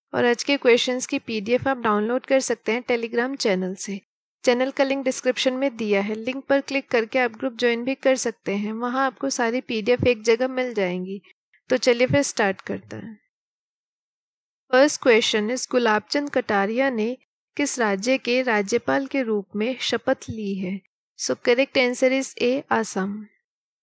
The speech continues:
असम की राजधानी दिसपुर है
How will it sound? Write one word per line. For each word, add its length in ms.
असम 320
की 160
राजधानी 680
दिसपुर 560
है 380